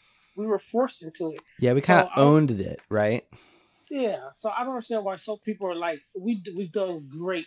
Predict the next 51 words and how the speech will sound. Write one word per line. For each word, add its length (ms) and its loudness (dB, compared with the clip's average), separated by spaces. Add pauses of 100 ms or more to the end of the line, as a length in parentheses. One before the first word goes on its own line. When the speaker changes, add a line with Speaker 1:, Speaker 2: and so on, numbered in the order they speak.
(100)
Speaker 1:
with 100 -6
our 80 0
Speaker 2:
Well, 120 8
we've 140 6
Speaker 1:
independence," 80 4
Speaker 2:
always 340 10
Speaker 1:
right? 120 -2
Speaker 2:
been 200 10
independent. 540 2
Yeah, 340 6
that's 180 2
Speaker 1:
Yeah. 240 0
Speaker 2:
be-, 240 0
out 140 8
of 100 2
necessity. 880 2 (240)
<laughs> 420 2
Speaker 1:
Yeah, 160 -2
that 160 -2
was, 260 -4
we 140 0
didn't, 240 -4
we 140 0
didn't 260 -2 (100)
want 280 -2
it. 120 -4
That 200 -4
wasn't 360 -6
originally 280 -4
what 160 -4
Notre 180 -4
Dame 320 -6
wanted. 300 -6
So 320 -6 (580)
people 220 -2
saying 260 -4
we 80 -8
should 160 -14
stay 320 -4
it 100 -8
because 360 -6
that's 180 -14
where 120 -2
we're 40 0
always 320 -4
been, 440 -2
that 140 -4
wasn't 300 -4
always 440 -4
the 100 -12
plan. 260 -10